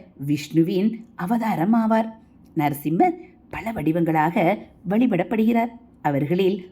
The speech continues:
ஒன்பது முக்கிய வடிவங்களை நவ நரசிம்மர் என்று அழைக்கிறார்கள். அது உக்ர நரசிம்மர், குரோத நரசிம்மர்,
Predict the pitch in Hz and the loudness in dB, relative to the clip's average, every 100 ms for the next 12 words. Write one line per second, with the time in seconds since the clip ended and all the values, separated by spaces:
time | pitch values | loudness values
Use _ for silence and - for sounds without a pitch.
0 | - 151 170 190 220 170 - - 175 147 | -6 0 0 0 0 0 -2 0 0 2
1 | 151 151 151 196 196 - - - 156 165 | 2 2 2 2 2 -2 -10 -2 2 2
2 | 165 196 143 151 - 165 170 202 160 151 | 2 0 0 0 0 2 2 2 0 0
3 | 151 202 - 220 - - - 226 233 233 | 2 2 2 0 -10 -6 -2 -2 -2 0
4 | 226 220 - - - _ - - - - | 0 0 -2 -6 -20 _ -20 -20 -20 -12
5 | 185 156 165 185 - - - 143 147 180 | -2 4 6 4 -2 -14 -4 -4 0 2
6 | 180 180 170 131 - 147 151 156 165 160 | 2 2 -4 -4 -2 2 4 6 6 2
7 | - - - 262 262 160 202 226 226 240 | -4 -18 0 4 6 4 2 2 2 2
8 | 226 226 | 2 0